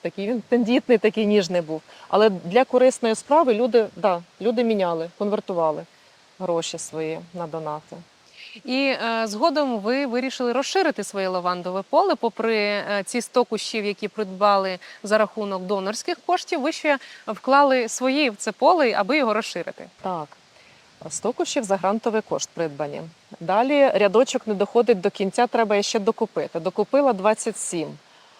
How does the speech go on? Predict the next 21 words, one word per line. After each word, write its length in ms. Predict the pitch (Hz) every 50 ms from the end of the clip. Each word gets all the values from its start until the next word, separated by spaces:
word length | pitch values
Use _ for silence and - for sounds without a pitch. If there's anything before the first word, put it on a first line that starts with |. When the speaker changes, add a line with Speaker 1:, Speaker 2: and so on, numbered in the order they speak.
| - - -
Speaker 1:
А 120 | - 185
уже 240 | 190 196 202 220 294
ж 100 | 339 - -
по 120 | - 262 233
осені 520 | 214 208 208 - - 247 233 240 254 277 254
дивлюся, 560 | 202 185 214 196 214 233 285 285 - 254 240
що 220 | - - 233 220
у 20 | 208
мене 280 | 214 247 294 320 311
ще 240 | 247 - - 254 247
є 120 | 240 240
земельна 420 | 220 196 202 208 220 240 262 247 226
ділянка, 640 | 185 202 185 175 170 175 170 175 - - 214 208 214 - _ _ _ _ _ _ _
не 140 | - 220 254
засаджена, 800 | 247 247 233 - - 214 185 170 165 151 156 180 185 180 180 185 - _ _ - - _
а 100 | - 190
п'ять 260 | - - 254 311 -
рядочків — 480 | 277 254 226 208 247 269 - - - 233
це 160 | - - 247
ж 100 | 202 190
мало, 480 | 202 185 175 170 170 165 165 180 202